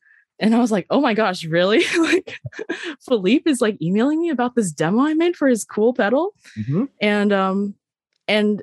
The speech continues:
Speaker 1: so, yeah, he said some really nice things, and that kinda, like, gave me the confidence to, like,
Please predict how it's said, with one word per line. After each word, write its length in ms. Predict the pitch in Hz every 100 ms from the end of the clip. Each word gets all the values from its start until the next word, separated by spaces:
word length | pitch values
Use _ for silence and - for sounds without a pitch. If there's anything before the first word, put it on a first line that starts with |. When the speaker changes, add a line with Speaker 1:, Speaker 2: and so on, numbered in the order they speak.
| -
Speaker 1:
so, 160 | - -
yeah, 200 | 196 311
he 100 | 285
said 180 | 294 285
some 120 | 311
really 160 | 294 285
nice 260 | 277 269
things, 260 | - 320 254
and 240 | 214 165 -
that 140 | 196 -
kinda, 180 | 233
like, 140 | 226 208
gave 180 | 214 202
me 100 | 196
the 80 | 185
confidence 520 | 196 185 185 180 -
to, 80 | 185
like, 200 | 180